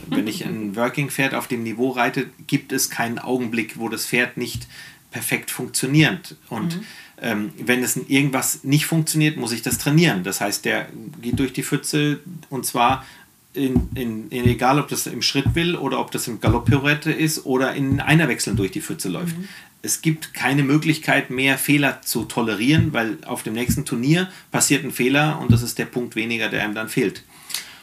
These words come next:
Speaker 1: Und
Speaker 2: Das
Speaker 1: das
Speaker 2: ist ja das Problem, wenn man einmal, einmal ganz oben war, ne?
Speaker 1: Ja.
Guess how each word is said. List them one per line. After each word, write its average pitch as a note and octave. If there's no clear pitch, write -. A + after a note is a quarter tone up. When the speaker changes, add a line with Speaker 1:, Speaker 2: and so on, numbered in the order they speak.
Speaker 1:
Und -
Speaker 2:
Das F#3+
Speaker 1:
das A3
Speaker 2:
ist -
ja C4+
das B3+
Problem, A#3
wenn A#3+
man G3+
einmal, G#3+
einmal A3+
ganz G#3+
oben E3+
war, C#3
ne? D3+
Speaker 1:
Ja. A2+